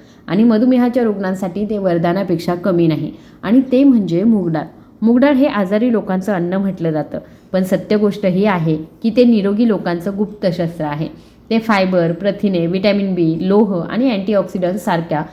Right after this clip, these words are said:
पोषक तत्वांनी समृद्ध आहे. मधुमेहाने ग्रस्त असलेल्यांसाठी मूग डाळीचा सर्वात मोठा फायदा म्हणजे ते पचायला सोपं जातं आणि रक्तातील साखर खूप हळूहळू वाढवतं. साखरेचं प्रमाण वाढत नाही आणि कमी ऊर्जाही मिळत नाही.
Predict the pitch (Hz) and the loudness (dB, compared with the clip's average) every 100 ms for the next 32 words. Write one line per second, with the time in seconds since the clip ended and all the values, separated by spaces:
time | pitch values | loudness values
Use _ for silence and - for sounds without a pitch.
0 | - - - 220 214 240 - 185 175 165 | -16 -20 0 2 2 -2 -2 -4 -2 -2
1 | 185 214 175 160 156 151 151 - - - | 0 -2 0 0 0 -2 -4 -8 -14 -20
2 | - - 226 233 269 277 269 269 214 196 | -20 -2 2 6 6 6 4 2 2 0
3 | 190 202 180 185 175 170 180 165 160 160 | 0 -4 -2 -4 -4 -4 -6 -4 -2 -4
4 | - 190 202 226 220 190 165 160 170 180 | -6 -2 2 4 4 2 2 0 -2 -2
5 | 175 185 190 190 180 190 190 165 160 208 | -2 -2 -2 -4 -4 -4 -2 0 2 2
6 | 190 170 160 156 - - - 208 208 180 | 2 0 0 -2 -4 -16 -4 0 0 0
7 | 160 156 175 208 175 170 156 151 - 160 | 2 2 2 0 -2 0 0 0 -2 -8
8 | - - - 196 233 196 - 190 214 220 | -12 -16 -2 2 4 2 0 -2 -2 -2
9 | 220 202 185 180 170 - 247 247 247 214 | -2 -2 0 -2 -2 0 0 2 2 2
10 | 180 180 190 214 165 156 151 202 - - | 2 0 2 2 2 0 0 -4 -8 -20
11 | - - 247 233 269 277 320 269 233 254 | -20 -4 0 2 4 4 0 0 0 0
12 | 240 180 185 226 202 165 185 - 185 208 | 0 0 -2 -2 -2 -2 -4 -4 -4 0
13 | 214 214 254 220 175 196 202 254 196 156 | 2 4 4 2 0 0 2 2 2 0
14 | - 151 143 | -4 -8 -10